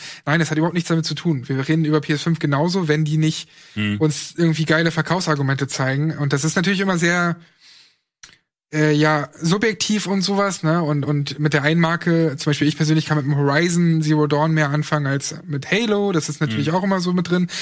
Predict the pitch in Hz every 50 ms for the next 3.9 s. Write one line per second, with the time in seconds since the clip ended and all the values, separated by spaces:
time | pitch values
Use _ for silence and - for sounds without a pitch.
0 | - - 151 - 143 147 151 160 165 180 180 170 - - 185 170 180 175 170 160
1 | 160 165 170 160 - - - 151 160 175 185 175 - _ _ _ _ _ _ _
2 | _ _ _ _ _ _ _ 147 151 160 190 190 - - - 165 165 180 170 -
3 | 190 170 - 160 151 156 170 190 170 - - - 131 131 131 131 143 156